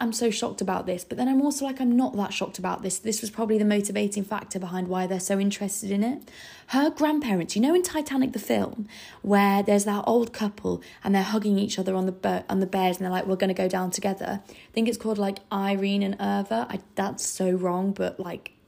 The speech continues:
do you remember that couple, the old couple? That was her grandparents.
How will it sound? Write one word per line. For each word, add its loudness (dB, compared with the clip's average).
do 2
you 8
remember 4
that -2
couple, -4
the 2
old 0
couple? -8
That 0
was 2
her 4
grandparents. 2